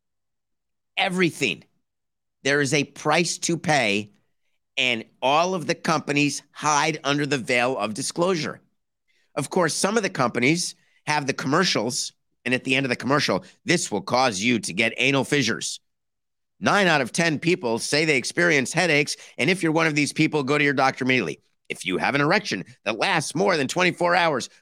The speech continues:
go seek medical assistance. That's at the end of every commercial for E D medicine. I wonder if that's a pointed commercial toward middle-aged people. Anyway,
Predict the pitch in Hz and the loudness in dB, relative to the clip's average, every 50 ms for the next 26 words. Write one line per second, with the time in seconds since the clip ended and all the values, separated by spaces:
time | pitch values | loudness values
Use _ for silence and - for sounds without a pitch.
0 | _ - 175 165 160 151 143 135 - - - - 170 165 160 156 - - 147 151 | _ -2 -2 0 2 2 2 0 0 -4 -4 0 2 2 2 0 -2 -4 -2 0
1 | 156 147 151 - 160 151 139 - - 175 156 - - 156 120 95 - - - - | 0 -2 -2 0 0 0 0 0 0 0 -2 0 0 -2 -2 -2 -4 -8 -10 -10
2 | - _ _ _ _ _ _ _ _ _ _ _ _ _ _ _ _ _ _ _ | -14 _ _ _ _ _ _ _ _ _ _ _ _ _ _ _ _ _ _ _
3 | - 143 151 147 170 135 170 165 165 160 156 - - - 170 165 156 165 165 151 | -6 -6 -4 -4 -2 0 2 2 2 2 0 -2 -2 -4 -4 -2 0 -2 -2 -2
4 | - 165 165 165 165 147 - - 143 123 - - 139 131 - - - 156 156 156 | 0 0 2 2 2 2 2 0 0 -2 -2 -2 -2 -2 -2 -2 -2 0 0 0
5 | 143 151 151 151 147 135 120 110 104 - - 101 80 71 _ _ _ _ _ _ | 2 2 2 2 2 2 0 0 -2 -6 -6 -8 -10 -10 _ _ _ _ _ _
6 | _ _ _ _ _ _ _ _ _ _ _ _ _ _ _ _ _ _ _ _ | _ _ _ _ _ _ _ _ _ _ _ _ _ _ _ _ _ _ _ _
7 | _ _ _ _ _ _ _ _ _ _ _ _ - 120 139 143 107 - - 110 | _ _ _ _ _ _ _ _ _ _ _ _ -10 -8 -6 -6 -8 -4 -4 -4
8 | 110 - - 92 82 71 64 62 - _ _ _ _ _ _ _ _ _ _ _ | -4 -2 -2 -2 -2 -2 -4 -8 -16 _ _ _ _ _ _ _ _ _ _ _
9 | _ _ _ _ _ _ - 107 110 104 98 92 80 71 - - - 73 87 98 | _ _ _ _ _ _ -6 -2 -2 -2 -2 -4 -10 -8 -10 -12 -10 -6 -6 -6
10 | - - - - - - _ _ _ _ - 92 87 82 78 76 69 65 - _ | -6 -6 -10 -10 -14 -20 _ _ _ _ -8 -6 -4 -4 -4 -4 -6 -10 -16 _
11 | _ _ _ _ - 92 95 85 85 85 80 73 - - - - - - - - | _ _ _ _ -6 -6 -4 -2 -2 -2 -2 -2 -4 -8 -12 -16 -16 -16 -20 -20
12 | _ _ _ _ _ _ - 131 131 131 120 95 78 71 60 - - | _ _ _ _ _ _ -2 0 2 2 2 2 0 -2 -4 -6 -10